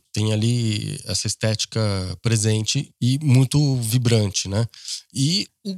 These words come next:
grande nome que veio pra essa coleção é o Travis Scott, que é o, um dos rappers mais celebrados da, da, da geração recente. E diz a lenda que eles criaram a quatro mãos a coleção. Tem até vídeo do Travis ali na máquina de costura, então a gente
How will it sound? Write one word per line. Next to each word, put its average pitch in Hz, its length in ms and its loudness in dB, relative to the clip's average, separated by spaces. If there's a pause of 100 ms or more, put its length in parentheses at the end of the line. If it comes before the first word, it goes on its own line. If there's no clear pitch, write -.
(140)
grande 147 540 2
nome 113 440 2
que 104 420 -4
veio 110 280 0
pra 104 160 -2
essa 101 180 0
coleção 160 540 0
é 156 140 0
o 202 320 -6
Travis 165 280 -2
Scott, 135 560 -2
que - 120 -4
é 101 40 0
o, 107 260 -4
um 117 140 -2
dos 110 180 -2
rappers 101 340 -2
mais 107 580 -4
celebrados 107 800 0
da, 101 220 -2
da, 98 500 -4
da 101 120 -2
geração 98 400 -2
recente. 104 640 -2 (140)
E 175 600 0 (140)
diz 208 280 -2
a 165 80 2
lenda 131 540 0 (100)
que 175 180 0
eles 123 200 0
criaram 127 400 0
a 135 60 0
quatro 147 300 -2
mãos 131 240 2
a 135 60 -6
coleção. 165 460 0 (140)
Tem 101 120 -4
até 110 200 -2
vídeo 113 360 0
do 101 120 -6
Travis 98 500 -4
ali 95 180 -4
na 107 140 -2
máquina 104 400 -2
de 101 320 -4
costura, 117 640 -6
então 110 280 -4
a 120 40 -2
gente 131 340 -6